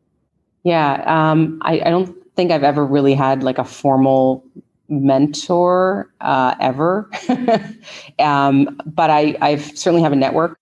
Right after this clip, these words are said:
colleagues like, uh, James McNally or, you know, Tara Dunn or,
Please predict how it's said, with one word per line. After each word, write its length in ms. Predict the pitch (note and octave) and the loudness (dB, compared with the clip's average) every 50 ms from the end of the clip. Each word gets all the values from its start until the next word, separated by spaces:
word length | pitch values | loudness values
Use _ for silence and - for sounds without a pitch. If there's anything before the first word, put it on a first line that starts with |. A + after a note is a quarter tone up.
| _ _ | _ _
colleagues 340 | - D#3+ D3 C#3+ C#3+ C#3 - | -2 0 0 0 0 -2 -2
like, 200 | C#3 B2+ C3 - | -2 -2 0 0
uh, 160 | D3 C3+ C3 B2+ - _ _ | 0 0 0 -2 -4 _ _
James 180 | - D3 C#3 B2 | -2 -2 0 0
McNally 500 | D3+ D3 C#3+ C#3 C3+ C3+ C#3 C#3 C#3 C3+ | 0 -2 0 0 0 0 0 2 2 2
or, 320 | C3+ B2+ B2 B2 B2+ B2+ - | 0 0 0 0 -2 -2 -4
you 80 | - C#3+ | -2 0
know, 200 | B2+ B2+ B2+ B2+ | 0 0 0 0
Tara 260 | B2+ - C#3+ C3 C3 | 0 0 0 0 0
Dunn 320 | B2+ C#3 C3+ C3+ C3+ C3+ C3+ | 0 0 0 2 0 0 2
or, 240 | C3 B2+ B2+ B2+ | 0 0 0 -2